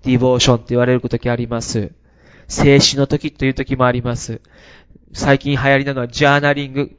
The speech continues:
なんかノートに書くという意味で、ジャーナリングとも言われる時があります。でも改めて、その習慣を自分の中に獲得していただきたいと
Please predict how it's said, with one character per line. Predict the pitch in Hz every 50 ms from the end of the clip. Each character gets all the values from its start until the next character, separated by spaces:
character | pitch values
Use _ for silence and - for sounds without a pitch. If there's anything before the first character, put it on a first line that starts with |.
| _ _ -
な | 135 131
ん | 123
か | - 120
ノ | 123 143 147
ー | 143
ト | - 127
に | 120 120 -
書 | 143 139
く | - 143 -
と | - 120 117
い |
う | 120
意 | 123
味 | 127 123 117
で、 | 131 143 135 - - - - - - -
ジ | - - 123
ャ | 123 127
ー |
ナ | 131 131
リ | 127 131 131
ン | 131
グ | 131 131
と | - 151 156
も | 175 202 185 139 - - - - -
言 | - 127
わ | 120 117
れ | 120 120
る | 117
時 | - 117 - - 135
が | 170 170 147 - -
あ | 117
り | 113 104
ま | 107 107
す。 | 104 - - - - _ _ - - -
で | - 156
も | 151 131 - -
改 | - 214 240 247 - 262 254 247
め | 240 208
て、 | - 185 147 95 - - _ _ _ _ _ _ _ _ _ _ _ _ _ _ _ -
そ | - - - - - 220 233
の | 233 254 247
習 | 214 - - - - 196 202
慣 | 202 - 202 196 190 190
を | 202 208 208 180 120 - _ _ _ - _ -
自 | - - 151
分 | 143 151 147
の | 143 151
中 | 147 147 139 - 120
に | 123 147 139 131 - _ _ _ _
獲 | - - - - - -
得 | - 160 151 - 156
し | 143 -
て | - 147
い |
た | 139 143 139
だ | 139 143
き | - -
た | - 147 147 147 147
い | 139 123 - _ _ _ _ _ _ -
と | - 196 196 147 127 -